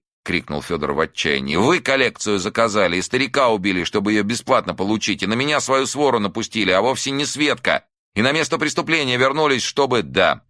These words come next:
сказал Олег Петрович после паузы. "Зачем мы на место преступления вернулись? Ты пока подумай, а потом сообщишь. Гена, что ещё есть?" "Шкатулка, конечно, Олег Петрович".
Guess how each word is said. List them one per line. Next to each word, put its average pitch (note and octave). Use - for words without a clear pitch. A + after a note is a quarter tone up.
сказал C2
Олег C2+
Петрович F2+
после C#2+
паузы. A#1
"Зачем B2
мы C2+
на D#2
место E2
преступления C2+
вернулись? C#2
Ты G2
пока B2+
подумай, B2+
а -
потом A2
сообщишь. -
Гена, B2
что -
ещё B2+
есть?" D2
"Шкатулка, C3+
конечно, D#2
Олег D2
Петрович". B1+